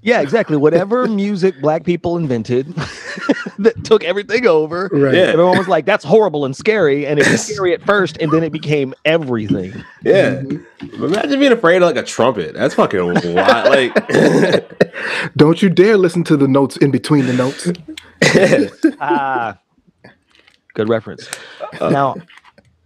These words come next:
Speaker 1: I've always heard that that whole jazz musicians will, you know, rob your shit because they're all heroin addicts thing
Speaker 3: Yeah.
Speaker 1: was like the Charlie Parker, like, post Bird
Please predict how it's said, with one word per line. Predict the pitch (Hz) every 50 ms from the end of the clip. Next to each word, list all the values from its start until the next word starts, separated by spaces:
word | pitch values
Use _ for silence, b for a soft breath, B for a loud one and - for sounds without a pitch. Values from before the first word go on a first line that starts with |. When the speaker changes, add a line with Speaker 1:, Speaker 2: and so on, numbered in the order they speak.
| _ _ -
Speaker 1:
I've | 135 143 170
always | 170 156 143 139 -
heard | 131 131 131 123 123 113 101
that | 113 110 95 -
that | 113 110 101 -
whole | 107 120 113 117 110 107 104 101 92 _ _ _ -
jazz | 104 107 117 113 117 117 104
musicians | 113 110 104 104 113 107 - - 107 98 95 101
will, | 98 92 92 90 - _ _ _ _ -
you | 123 120
know, | 104 92 90 82
rob | 67 85 101 101 101 95
your | 95 87 98
shit | - - 104 110 98 90 - _ _ _ -
because | - - 101 90
they're | - 92 82
all | 80 76
heroin | - 110 120 110 104 104 101
addicts | 98 95 92 92 - -
thing | - 101 98 95 92 98
Speaker 3:
Yeah. | 107 101
Speaker 1:
was | 92 92 -
like | 95 92 95 98 - - - -
the | - 107
Charlie | - - - 110 101 92 95 98
Parker, | 92 - - 107 98 90 - - 98 92 87 85 107 _ _ _ _ _ _ _ _ _ _
like, | - 104 101 98 - -
post | - - 120 110 107 - -
Bird | 104 98 92 101 107 101 98 92 92 90